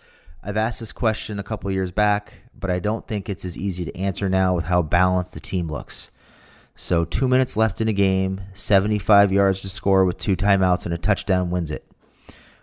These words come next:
Would you rather have the Chargers offense trying to score that touchdown or the defense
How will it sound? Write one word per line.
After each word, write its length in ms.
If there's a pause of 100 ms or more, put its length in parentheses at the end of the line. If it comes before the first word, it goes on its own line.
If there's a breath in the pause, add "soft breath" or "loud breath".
(160 soft breath)
Would 160
you 100
rather 320
have 240
the 60
Chargers 560
offense 520
trying 300
to 60
score 320
that 180
touchdown 640
or 160
the 80
defense 720